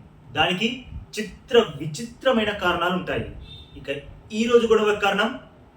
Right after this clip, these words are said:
టవల్. అవును బాస్, టవల్. టవల్ గురించి ప్రేరణకి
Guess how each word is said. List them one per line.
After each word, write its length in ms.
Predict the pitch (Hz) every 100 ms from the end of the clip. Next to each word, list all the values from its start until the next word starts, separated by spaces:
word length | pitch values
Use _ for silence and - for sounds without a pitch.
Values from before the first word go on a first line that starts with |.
| -
టవల్. 300 | 135 131 - - - - - -
అవును 200 | 131 151
బాస్, 260 | 143 127 - - - - - - 143
టవల్. 300 | 139 131 - -
టవల్ 320 | 220 226 240 226
గురించి 540 | 196 175 165 185 185 - -
ప్రేరణకి 760 | 151 196 220 226 - 226 233